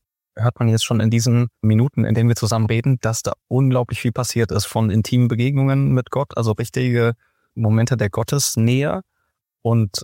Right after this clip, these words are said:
du hast von beeindruckenden Ereignissen gesprochen. Und jetzt ist es ja so, für manche Christen ist es, glaube ich, manchmal wahnsinnig ermutigend, sowas zu, zu hören. Und es kann gleichzeitig auch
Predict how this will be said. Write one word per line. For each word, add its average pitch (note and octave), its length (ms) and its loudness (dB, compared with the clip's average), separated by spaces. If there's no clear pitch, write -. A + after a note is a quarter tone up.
du G2 100 -4
hast A2 200 -2
von G2+ 180 -6
beeindruckenden C#3 600 0
Ereignissen C#3+ 560 -2
gesprochen. D3 520 -2
Und A#2+ 260 0
jetzt - 380 -2
ist C3 160 -2
es C#3 80 0
ja C3 100 2
so, A#2+ 280 0
für - 100 -2
manche C#3 260 0
Christen - 360 -4
ist - 140 -2
es, A2+ 120 -2
glaube A#2 240 -2
ich, A2+ 80 -4
manchmal C3+ 520 0
wahnsinnig B2 760 0
ermutigend, D3 560 0
sowas D#3 300 -2
zu, - 140 -6
zu B2 180 -2
hören. D3+ 340 2
Und B2+ 140 0
es A#2 100 -2
kann B2+ 180 0
gleichzeitig C3 580 -4
auch A#2+ 300 -2